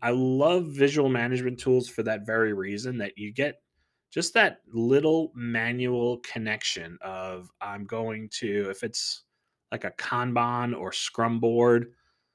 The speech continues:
being able to move something from in progress to done, or in my case, changing the color from, like, you know, red to blank. It's that little quick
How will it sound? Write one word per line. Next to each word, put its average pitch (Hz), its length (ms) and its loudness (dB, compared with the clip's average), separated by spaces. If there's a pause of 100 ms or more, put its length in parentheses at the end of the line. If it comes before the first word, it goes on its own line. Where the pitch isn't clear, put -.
(140)
being 139 200 4
able 131 200 4
to 131 160 -2
move 127 280 8
something 113 400 -4
from 98 280 -8
in 117 160 -4
progress 107 480 -2
to 107 120 -4
done, 87 400 -6 (500)
or 98 420 0 (420)
in 95 100 -6
my 117 200 0
case, 85 360 -6
changing 120 460 0
the 110 80 -4
color 110 420 0
from, 92 360 -10
like, 87 340 -12
you 92 60 -12
know, 82 260 -12
red 117 440 0
to 104 340 -4
blank. 95 560 -8 (840)
It's 131 200 -8
that 123 240 0
little 170 580 4
quick - 640 -2